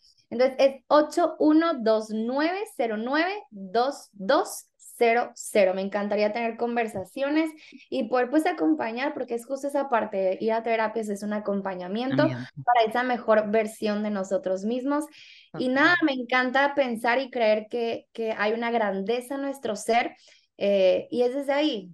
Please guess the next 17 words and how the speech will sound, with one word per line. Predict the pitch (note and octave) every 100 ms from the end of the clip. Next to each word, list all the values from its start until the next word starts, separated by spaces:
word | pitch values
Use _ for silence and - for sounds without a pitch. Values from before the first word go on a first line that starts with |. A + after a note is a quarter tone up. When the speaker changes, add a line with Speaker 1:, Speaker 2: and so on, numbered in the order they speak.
| _
Speaker 1:
caminar | G#3 G#3+ G#3+ G#3 G#3 A3
para | B3 A#3+
continuar, | A3 G3+ G3+ F3+ F#3 F#3+ - - _
eh, | G3+ G3+ G3
avanzando | G3 F#3 F#3+ A#3+ B3+ C4 C#4+ C#4
hacia | G3+ G3+ F#3+
esa | G#3
mejor | G#3+ G3+ F#3
versión | F#3+ F#3 F#3+ F#3 G3+
de | G3 G3
nosotros | F#3 F3 E3+ E3+ F3 - -
mismos, | E3+ E3 E3+ E3+
como | - F#3 F3
personas | F3 - G#3 G#3+
y | G3
como | F3 E3
seres. | D3+ - - - -